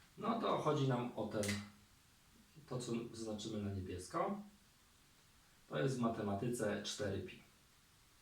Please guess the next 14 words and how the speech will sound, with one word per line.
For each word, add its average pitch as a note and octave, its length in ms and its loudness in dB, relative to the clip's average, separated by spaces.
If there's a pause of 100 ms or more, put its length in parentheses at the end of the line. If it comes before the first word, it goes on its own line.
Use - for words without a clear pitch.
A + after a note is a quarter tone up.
(420)
I C3+ 80 -4
teraz B2+ 340 0
polecenie C3+ 480 4
jest A#2+ 180 2
takie, E3+ 340 0
oblicz D3+ 320 4
długość C3+ 500 2
odcinka B2 580 0
pola. G#2 380 2 (480)
Co A#3+ 120 0
to A#3 100 2
jest G3+ 200 2
odcinek C#3 540 4
pola? B2+ 340 2